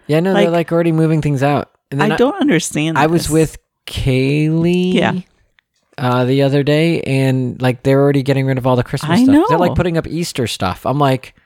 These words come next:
Speaker 2: I'm like, "Can we not get to
Speaker 1: Can we
Speaker 2: Christmas?"
Speaker 1: can we,
Speaker 2: The
Speaker 1: uh, yeah.
Speaker 2: Like, what do you, what hap-, I guess you have to do things really early.
Speaker 1: Well, this year I ended up buying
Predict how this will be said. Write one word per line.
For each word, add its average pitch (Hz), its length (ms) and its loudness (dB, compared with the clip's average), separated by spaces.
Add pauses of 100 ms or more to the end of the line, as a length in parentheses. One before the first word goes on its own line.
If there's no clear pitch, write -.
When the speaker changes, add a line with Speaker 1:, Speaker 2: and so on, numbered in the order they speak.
(280)
Speaker 2:
I'm 233 80 -2
like, 214 300 -4
"Can 277 140 -4
we 226 100 0
not 247 320 -4
get - 340 -6
to 220 180 0
Speaker 1:
Can 170 140 0
we 175 80 0
Speaker 2:
Christmas?" 427 540 -2 (120)
Speaker 1:
can 160 200 -2
we, 156 360 2 (720)
Speaker 2:
The 196 160 0
Speaker 1:
uh, - 60 -20 (180)
yeah. 170 240 0
Speaker 2:
Like, 180 160 0
what 208 100 2
do 254 60 0
you, 247 120 -6
what 185 160 -6
hap-, 349 380 -4
I 160 120 -2
guess - 240 -4
you 147 280 0
have 151 200 -2
to - 80 -4
do 147 160 0
things 139 320 -4
really 135 240 2
early. 127 240 0
Speaker 1:
Well, 151 100 0
this 170 220 0
year 160 100 2
I 117 60 0
ended 151 180 0
up 151 100 0
buying 127 560 -2